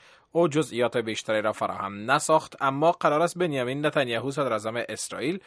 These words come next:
فردا در کنگرس ایالات متحده با این طرح ابراز مخالفت کند.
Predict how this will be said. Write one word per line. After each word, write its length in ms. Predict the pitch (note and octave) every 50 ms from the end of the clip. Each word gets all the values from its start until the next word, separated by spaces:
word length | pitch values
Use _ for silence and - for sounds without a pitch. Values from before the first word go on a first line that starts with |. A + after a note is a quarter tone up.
| - - - _ _
فردا 440 | - - - C#3+ C#3+ D#3+ F3+ G#3 A3
در 160 | G3+ G3 -
کنگرس 540 | - - D#3 B2 A2+ G#2 A#2+ C3 C3+ - -
ایالات 520 | D3 - B2 A#2 A2+ G#2 G2+ G#2+ G#2+ -
متحده 560 | C3 B2+ B2+ A#2 - A2+ G2+ A2 G2+ A2 B2+
با 220 | C#3 D3 D#3 D#3 -
این 180 | - C#3+ C#3+ C#3
طرح 400 | - - C#3+ C3+ C3+ C3+ B2 - - -
ابراز 380 | A2+ G#2 G2+ G2 F#2+ F#2+ F#2+
مخالفت 760 | G#2 G#2 G#2+ A#2 B2 B2+ - - C3+ C3 C#3 - - G#2 - -
کند. 300 | - G#2 G2 F#2+ -